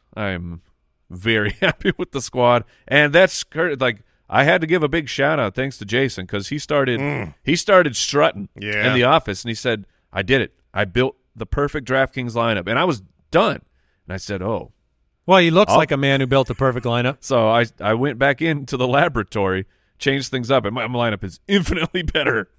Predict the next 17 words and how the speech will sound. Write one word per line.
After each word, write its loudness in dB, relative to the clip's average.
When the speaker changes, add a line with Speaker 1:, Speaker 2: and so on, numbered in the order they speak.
Speaker 3:
Uh, 6
well, 2
look, 4
here's -2
some, -4
uh, -2
some -6
more 0
news 0
from -2
Al 2
Borland. 2
He -6
said -4
that -2
your, 0
uh, -10